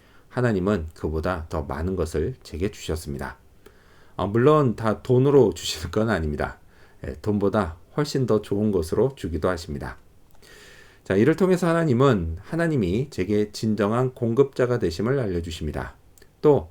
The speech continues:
하나님을 선택하는 게 가장 좋은 길이라는 것도 알려주십니다. 근데 그렇다고 해서 뭘 포기하는 게 늘 쉬운 일은 아닙니다.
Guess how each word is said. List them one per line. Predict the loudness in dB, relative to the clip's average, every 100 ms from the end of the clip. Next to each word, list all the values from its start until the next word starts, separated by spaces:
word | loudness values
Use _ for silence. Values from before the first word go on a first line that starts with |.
| -20 -20 -10
하나님을 | -2 0 2 0
선택하는 | -2 -2 -4 -2 0 0
게 | 0 0 -2 -10
가장 | -6 -2 0 -2
좋은 | 0 2 2 0
길이라는 | -2 -4 -2 -2 -4
것도 | -6 0 2 2 0 -8
알려주십니다. | -4 0 0 -2 -6 -6 -8 -12 -20 -20 -20 _ _ -20 -14
근데 | -6 0
그렇다고 | 0 0 2 4
해서 | 4 0 0 -4
뭘 | 0 2 2 0
포기하는 | -4 0 0 0 0
게 | 0 0 -2
늘 | -4 -4
쉬운 | -4 -2 0 0
일은 | -2 0
아닙니다. | 0 0 -4 -6 -12